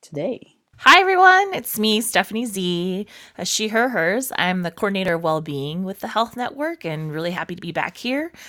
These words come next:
Speaker 2: Thanks for tuning in.
Speaker 1: Well, today's conversation is going to be a really great one. We have some awesome guests with us today,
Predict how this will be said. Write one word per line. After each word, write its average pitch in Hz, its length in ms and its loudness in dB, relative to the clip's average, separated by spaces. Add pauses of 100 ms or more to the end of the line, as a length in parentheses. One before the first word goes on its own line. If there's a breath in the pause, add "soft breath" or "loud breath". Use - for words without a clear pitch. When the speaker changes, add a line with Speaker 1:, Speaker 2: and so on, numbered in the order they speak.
(160 loud breath)
Speaker 2:
Thanks 175 240 -4
for 196 80 -8
tuning 196 320 -6
in. 233 220 -8 (360 soft breath)
Speaker 1:
Well, 196 220 2
today's 214 600 -4
conversation 165 840 -4
is 151 600 -4
going 151 280 -6
to 151 120 -12
be 147 460 -4
a - 20 -12
really 139 280 -8
great 131 360 -8
one. 123 380 -10
We 147 80 -6
have 139 140 -10
some 131 420 -10
awesome 135 440 -8
guests 127 500 -8
with 123 180 -8
us 117 220 -8
today, 127 440 -12